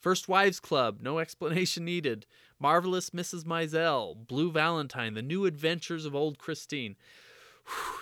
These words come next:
there are so many. So let me just wrap up today's episode.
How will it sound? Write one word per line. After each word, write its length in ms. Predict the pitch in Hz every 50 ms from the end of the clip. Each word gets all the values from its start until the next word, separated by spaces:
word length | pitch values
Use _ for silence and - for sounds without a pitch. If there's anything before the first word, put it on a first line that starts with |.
| -
there 200 | - 135 175 190
are 340 | - - 156 170 175 175 175 151
so 420 | - - - - - 185 180 196
many. 360 | 185 170 160 147 120 95 - _ _ _ _ _ _ _ _ _ _ _ _ _ _ _ _ _ _ _ _ _ _ _ _ _ _ -
So 160 | - - 180
let 200 | 160 170 196 220
me 80 | 226 214
just 280 | 190 202 185 - -
wrap 300 | 151 151 147 156 151 -
up 160 | 147 139 - -
today's 400 | - 143 143 147 139 143 135 -
episode. 500 | 123 123 - - - 135 131 - -